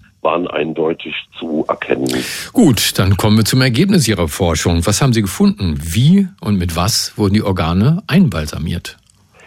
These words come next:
Speaker 1: Ja, wir haben also diese Substanzen, ähm, durch, dank eines, äh, Gaschromatographen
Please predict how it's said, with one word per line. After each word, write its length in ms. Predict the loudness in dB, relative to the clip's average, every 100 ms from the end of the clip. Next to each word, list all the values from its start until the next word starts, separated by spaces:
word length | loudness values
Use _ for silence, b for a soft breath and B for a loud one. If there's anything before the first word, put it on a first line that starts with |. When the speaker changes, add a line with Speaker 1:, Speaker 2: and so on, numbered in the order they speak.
| B B B 0
Speaker 1:
Ja, 160 | 0
wir 140 | 2 2
haben 120 | 2
also 200 | 0 -2
diese 280 | -10 -12 -8
Substanzen, 960 | -8 -8 -6 -2 -2 -2 -2 0 2
ähm, 520 | 2 0 0 -2 -4 -6
durch, 380 | -2 -2 -2 -2
dank 300 | -2 -2 -4
eines, 340 | -4 0 -2 -4 b b b
äh, 200 | -2 -2 -2
Gaschromatographen 1600 | -4 -4 -8 -10 -6 -2 0 -2 -6 -10 -4 0 0 -2 -6 -10